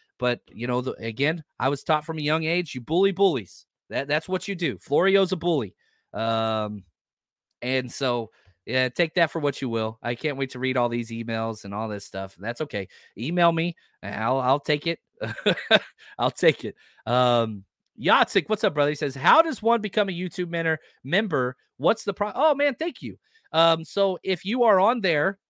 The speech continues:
on my channel, uh, Forty-niners Rush, John Chapman,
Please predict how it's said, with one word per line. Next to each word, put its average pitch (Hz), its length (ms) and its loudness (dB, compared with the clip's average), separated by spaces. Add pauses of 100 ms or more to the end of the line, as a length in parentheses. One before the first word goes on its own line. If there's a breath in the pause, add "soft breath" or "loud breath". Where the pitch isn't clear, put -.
(680)
on 220 240 4
my 214 220 2
channel, 175 600 -4 (240)
uh, 135 280 0 (220)
Forty-niners 165 600 -2
Rush, 147 320 -2
John 147 240 -2
Chapman, 151 460 -4